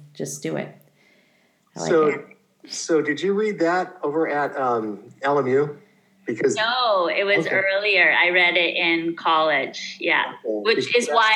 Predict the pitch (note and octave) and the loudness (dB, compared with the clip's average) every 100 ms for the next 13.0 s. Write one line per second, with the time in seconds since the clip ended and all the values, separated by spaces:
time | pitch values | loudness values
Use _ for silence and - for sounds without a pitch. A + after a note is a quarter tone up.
0 | G#3+ G3+ F#3+ G3 G3 E3+ - G#3 F3 - | 2 0 -2 -2 -2 -2 -4 -8 -6 -8
1 | - - _ - - A#2 D3 D#3+ E3 - | -10 -18 _ -8 -4 -2 2 2 0 -4
2 | - - - - D#3 E3+ C#3+ D3+ C#3+ C#3 | -8 -12 -14 -2 0 2 2 2 2 0
3 | C#3+ C3 B2 B2 B2 A#2 A2+ G#2 A#2 A2 | -2 0 -2 -2 0 0 -2 -2 -2 0
4 | G2+ F#2+ - - - _ _ - D#3+ D3+ | 0 -4 -8 -14 -20 _ _ -8 -4 -4
5 | - - - G3+ G3 G3 - - - - | -6 -16 -10 -6 -4 -6 -8 -14 -4 2
6 | F#3 E3+ D#3 - - _ _ _ D3 G3 | 4 4 2 -4 -14 _ _ _ 0 2
7 | G3 F#3 F3+ - D#3 C#3+ C#3 C3+ C3 B2 | 4 4 4 6 6 6 2 2 2 2
8 | A#2 A2 G2+ _ _ _ - C#3+ D#3 E3 | 0 -4 -8 _ _ _ -6 -2 0 0
9 | C#3 C3 - B2 A#2+ A2 A2 C#3+ D#3 D#3+ | 0 0 -2 0 0 -2 0 2 2 2
10 | A#2+ C3+ B2+ B2 B2+ B2+ C3 - B2+ B2 | 0 2 2 2 4 4 2 0 0 0
11 | A#2+ - - B2 A#2+ A2+ - - E3 E3 | -2 -10 -6 0 0 -2 -8 -4 2 4
12 | F3+ F#3+ D#3+ C3+ C3 A2+ - C#3+ D3+ - | 4 2 2 2 2 0 0 2 2 -2